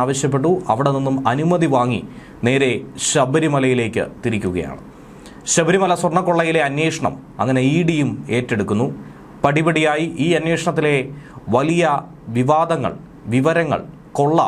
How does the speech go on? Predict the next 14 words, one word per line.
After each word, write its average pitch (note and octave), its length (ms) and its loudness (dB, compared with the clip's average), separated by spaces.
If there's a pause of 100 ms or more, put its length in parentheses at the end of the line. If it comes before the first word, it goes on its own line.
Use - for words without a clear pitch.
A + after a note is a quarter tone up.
(260)
ഇതൊക്കെ D3+ 340 0
തന്നെ C#3 220 -2 (180)
പൊതുസമൂഹത്തിന് D3+ 640 0
മുന്നിൽ C3+ 240 2 (540)
തുറന്നു E3+ 400 4
കാട്ടും B2+ 280 0 (140)
എന്ന C3 180 0
കാര്യത്തിൽ A#2+ 380 0
സംശയമില്ല. F#2+ 480 -2 (1000)
ഇതുവരെ D#3 260 4 (100)
മനസ്സിൽ E3 400 2
സൂക്ഷിച്ച F3+ 360 0 (140)
പല D#3+ 260 2
വിഗ്രഹങ്ങളും D#3 600 0